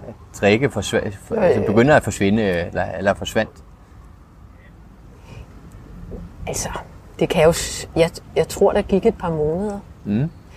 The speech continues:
Speaker 2: Men jeg kan tydeligt huske, at jeg stod med, med min Antabus, som jeg altid har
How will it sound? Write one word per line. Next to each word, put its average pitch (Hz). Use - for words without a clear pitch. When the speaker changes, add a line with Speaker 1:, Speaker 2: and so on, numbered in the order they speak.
Speaker 2:
Men 185
jeg 175
kan 170
tydeligt 233
huske, 214
at 190
jeg 160
stod 208
med, 170
med 147
min 147
Antabus, 160
som 151
jeg 143
altid -
har 156